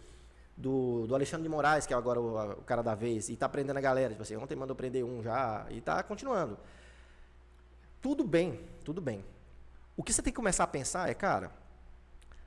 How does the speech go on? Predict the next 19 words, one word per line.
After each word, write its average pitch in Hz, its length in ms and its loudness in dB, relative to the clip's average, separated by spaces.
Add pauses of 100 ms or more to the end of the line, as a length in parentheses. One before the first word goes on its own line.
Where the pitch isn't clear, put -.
(480)
até 240 300 4
onde 226 220 4
eu 233 60 8
não 214 120 2
tenho, 180 480 0 (120)
de 131 80 -8
certa 156 300 2
forma, 139 300 -2
dentro 160 320 -2
de 135 120 -4
mim, 135 300 -4 (420)
a 127 100 -4
vontade 160 480 0
de 160 100 -8
que 160 160 -8
isso 160 200 -4
rua 156 280 -2
de 165 80 -6
verdade 135 580 -2